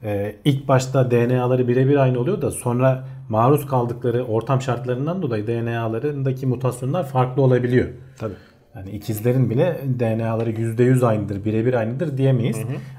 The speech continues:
Speaker 1: Ama tabii bunlar çok az. Hani diğer insanlara göre çok az. İşte nasa'da bir tanesini üç yüz kırk gündü galiba. Hani bir yıla yakın bir süre boyunca uzayda tuttu. Hem işte, e,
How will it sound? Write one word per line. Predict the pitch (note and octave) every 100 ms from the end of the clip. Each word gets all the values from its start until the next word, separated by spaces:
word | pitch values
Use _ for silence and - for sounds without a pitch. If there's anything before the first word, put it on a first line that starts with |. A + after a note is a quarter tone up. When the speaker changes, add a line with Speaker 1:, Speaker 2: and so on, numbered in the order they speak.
| -
Speaker 1:
Ama | A3
tabii | A#3 G3+ F3+
bunlar | F3+ F#3+ A#3+
çok | - F#3
az. | C3 G2
Hani | G2 G#2+
diğer | A#2 C3+
insanlara | B2 B2 A#2+ B2 B2+
göre | G2+ F3
çok | E3 C#3
az. | G3 - - - - - - -
İşte | - E3+
nasa'da | A3+ A#3+ G#3+
bir | G#3+
tanesini | G#3 G#3 G3 G3+ G3+ F#3+ - _ _ -
üç | D#3 -
yüz | E3+
kırk | - G3 -
gündü | D3+ B2+ A2+
galiba. | A2 G#2+ A2
Hani | C3+ B2+
bir | D3+
yıla | D3 C#3 D3
yakın | C3+ C3 D#3+ C#3 B2
bir |
süre | A#2+ C#3 D3+
boyunca | B2 G#2 F#2 G2+ G#2
uzayda | A#2+ A#2 C#3+ F3+
tuttu. | F3 D#3+ - F3 F3 - _ _
Hem | - D#3+
işte, | D3+ - C#3+ C3 - - - -
e, | A#2+